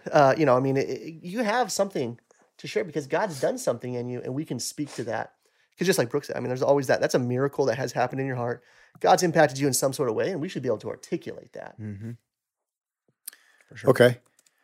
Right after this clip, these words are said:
Speaker 3: So going on in this, this whole story, Saul has this dramatic conversion.
Speaker 2: <clears throat>
Speaker 3: Jesus comes and speaks directly to him and stuff.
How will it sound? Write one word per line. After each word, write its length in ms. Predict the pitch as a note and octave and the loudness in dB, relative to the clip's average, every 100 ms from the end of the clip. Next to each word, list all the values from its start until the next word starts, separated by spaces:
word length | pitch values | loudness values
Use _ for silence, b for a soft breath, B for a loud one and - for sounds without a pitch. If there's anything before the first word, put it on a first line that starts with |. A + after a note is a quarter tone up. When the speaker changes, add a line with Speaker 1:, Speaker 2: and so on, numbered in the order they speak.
| _ | _
Speaker 3:
So 180 | - D3 | 8 10
going 220 | C3 E3+ | 12 12
on 120 | C#3 C#3 | 12 12
in 40 | |
this, 220 | A#2 - | 10 6
this 220 | - B2 | 2 4
whole 140 | - A2+ | 8 6
story, 400 | - A2+ A2+ G#2 | 8 8 10 8
Saul 280 | - B2 A#2 | 8 10 10
has 200 | A2 G#2 | 6 4
this 160 | G2 | 0
dramatic 540 | - A2+ G#2 G#2+ G#2+ F#2+ | 0 2 4 4 2 -2
conversion. 760 | G2+ G2+ G#2 G2+ G#2 G2 F#2 - | -2 0 0 0 -2 -4 -8 -8
Speaker 2:
<clears throat> 60 | |
Speaker 3:
Jesus 400 | B2 G#2 G2+ G2+ | -6 -4 -4 -4
comes 280 | - A2 G#2+ | -4 -4 -4
and 80 | F#2+ | -4
speaks 320 | - G2+ G2+ | -4 -4 -4
directly 420 | - G2+ F#2+ - G2+ | -4 -2 -2 -4 -4
to 120 | A2 | -2
him 100 | G2 | -2
and 100 | F#2 | -4
stuff. 360 | - F#2+ - | -2 -2 -4